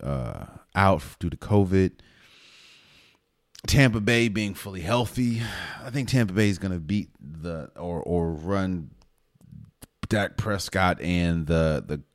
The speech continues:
Cowboys. It's gonna blow them out the water, I believe. <laughs> I would like to be wrong, but it's, it's, I just, I just, I, I don't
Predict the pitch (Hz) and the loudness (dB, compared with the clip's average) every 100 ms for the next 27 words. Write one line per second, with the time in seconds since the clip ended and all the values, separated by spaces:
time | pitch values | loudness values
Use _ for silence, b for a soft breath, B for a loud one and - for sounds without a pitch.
0 | _ _ - 98 95 82 85 78 - - | _ _ 0 2 2 2 2 2 -4 -14
1 | _ - _ _ - - 107 98 104 104 | _ -20 _ _ -18 -6 -4 0 2 2
2 | 98 92 92 87 92 85 73 80 78 82 | 2 -2 -2 -2 -2 -2 -4 -8 -8 -10
3 | 73 - - - - - 202 - - - | -12 -14 -10 -6 -6 0 4 4 2 -16
4 | - 190 127 135 143 143 139 139 135 143 | -12 0 2 6 6 4 0 0 2 2
5 | 139 139 120 117 98 104 110 - 98 104 | 2 0 -2 -2 0 -4 -6 -8 -10 -10
6 | - - - 90 85 78 - - 78 73 | -8 -10 -8 -10 -10 -12 -12 -12 -10 -10
7 | - - - 82 - 80 78 | -10 -10 -12 -12 -14 -14 -14